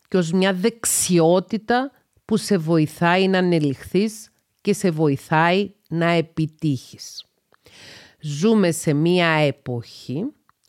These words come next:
όπου δυστυχώς για μεγάλο μέρος των ανθρώπων έχουν μηδενιστεί οι όποιες θρησκευτικές αξίες είχαν και δεν έχουν βάλει στη θέση τους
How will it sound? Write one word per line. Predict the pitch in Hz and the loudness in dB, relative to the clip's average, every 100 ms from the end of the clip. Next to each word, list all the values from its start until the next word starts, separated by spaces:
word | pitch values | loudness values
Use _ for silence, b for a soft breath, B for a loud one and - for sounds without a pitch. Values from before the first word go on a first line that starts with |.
| _ | _
όπου | 170 165 170 | -2 -2 -2
δυστυχώς | 151 147 - - 123 - 139 185 302 - - _ | -2 -2 -4 -10 -10 -6 -2 0 0 -4 -20 _
για | - 165 | -4 -2
μεγάλο | 151 147 143 190 185 160 | 0 0 0 0 2 2
μέρος | 151 160 156 135 131 - | 2 2 2 0 -6 -6
των | 151 | -4
ανθρώπων | 143 131 - 127 151 220 269 269 B B B B B | -4 -6 -8 -6 -6 -2 -4 -4 B B B B B
έχουν | - 226 214 220 196 | 0 0 0 -2 0
μηδενιστεί | 180 160 160 151 143 - - 220 202 131 _ _ | 2 2 2 2 0 -4 -2 2 2 0 _ _
οι | 165 165 | 0 2
όποιες | 175 190 - 156 139 | 2 0 -2 -2 -2
θρησκευτικές | - - 175 151 - 156 - 139 - 165 151 - - - | -4 -8 -6 -4 -4 -6 -4 -8 -2 0 0 -2 -12 -4
αξίες | 151 - - 180 156 127 - | -4 -4 -2 2 2 0 -2
είχαν | 139 - 240 285 - b b b b b | -4 -2 -2 -2 -6 b b b b b
και | - 254 | -4 0
δεν | 240 196 | 2 2
έχουν | 180 - 214 139 | 0 -2 -4 0
βάλει | 151 165 175 | 0 2 2
στη | 180 - | 0 -6
θέση | 139 - 147 - 165 | -6 -2 -2 -2 -8
τους | 170 - | -8 -10